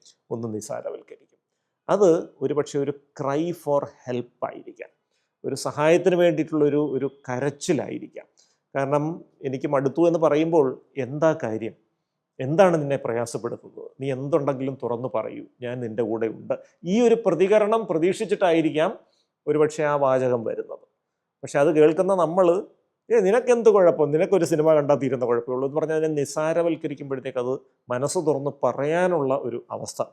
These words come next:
മാറിപ്പോവുകയാണ്. ഇവിടെ ഏറ്റവും ശ്രദ്ധിക്കേണ്ട ഒരു കാര്യം വിഷലിപ്ത പൗരുഷം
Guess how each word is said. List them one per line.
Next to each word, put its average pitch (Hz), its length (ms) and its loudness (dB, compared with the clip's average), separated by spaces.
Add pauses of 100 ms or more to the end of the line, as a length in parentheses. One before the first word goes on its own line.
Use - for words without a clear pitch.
(160)
മാറിപ്പോവുകയാണ്. - 600 -10 (540)
ഇവിടെ 175 120 2
ഏറ്റവും 175 340 4
ശ്രദ്ധിക്കേണ്ട 165 400 -4
ഒരു 151 140 -2
കാര്യം 113 300 -2 (840)
വിഷലിപ്ത 165 640 0
പൗരുഷം 117 640 -2